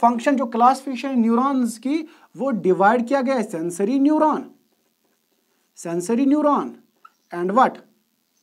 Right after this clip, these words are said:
और किया है डिवाइड मोटर न्यूरॉन में।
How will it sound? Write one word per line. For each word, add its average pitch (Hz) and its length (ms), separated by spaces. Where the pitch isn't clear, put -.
और 160 180
किया 165 240
है 160 60
डिवाइड 165 420
मोटर 160 340
न्यूरॉन 127 380
में। 113 160